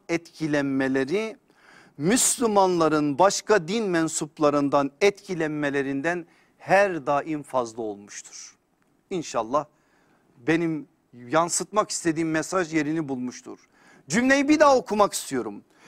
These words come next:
Başka din mensuplarının İslam'dan etkilenmeleri,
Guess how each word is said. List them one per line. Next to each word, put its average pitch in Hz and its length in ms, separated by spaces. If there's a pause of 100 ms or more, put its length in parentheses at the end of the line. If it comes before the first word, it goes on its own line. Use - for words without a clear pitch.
(300)
Başka 262 520
din 320 220
mensuplarının 185 920
İslam'dan 208 680 (100)
etkilenmeleri, 165 1120